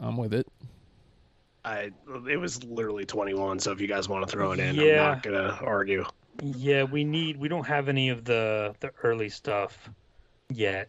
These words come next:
Speaker 3: so yeah, I think that's that one, and even I'm So Bored with the U S A probably needs to be part of the discussion. It,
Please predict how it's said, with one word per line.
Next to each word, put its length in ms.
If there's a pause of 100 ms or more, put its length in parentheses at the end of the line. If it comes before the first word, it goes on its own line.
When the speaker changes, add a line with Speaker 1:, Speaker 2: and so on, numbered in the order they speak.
Speaker 3:
so 560 (320)
yeah, 140
I 40
think 180
that's 340 (500)
that 240
one, 320 (320)
and 360 (320)
even 200
I'm 160
So 180
Bored 240
with 120
the 80
U 140
S 200
A 480 (1000)
probably 720 (220)
needs 300
to 80
be 120
part 280
of 80
the 80
discussion. 680 (280)
It, 220